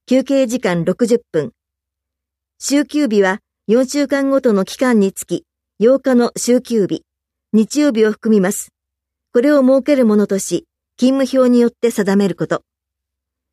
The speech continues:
給与は月額二十万六千四百十五円。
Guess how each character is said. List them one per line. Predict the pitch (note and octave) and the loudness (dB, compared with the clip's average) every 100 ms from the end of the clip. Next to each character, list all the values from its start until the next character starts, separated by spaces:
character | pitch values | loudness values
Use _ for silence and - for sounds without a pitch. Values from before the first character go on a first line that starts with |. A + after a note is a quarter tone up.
| _ | _
給 | - C#4+ | 0 2
与 | B3 | 2
は | G#3 F#3+ G#3+ _ - | 2 0 -4 _ -2
月 | G#3 - | -2 0
額 | C4 A#3+ A3 A3 - - | 0 0 0 -2 -4 -2
二 | G#3+ | 0
十 | G3+ C#4+ C4+ | 2 2 2
万 | B3+ G3 - | 2 -2 -4
六 | D#3+ G3+ | -4 -2
千 | - D4 B3 | 0 2 4
四 | C4+ | 2
百 | B3 A#3 F3+ | 0 -2 -2
十 | D3+ C4 | 0 2
五 | G3 F3+ | 2 2
円。 | D#3 | 0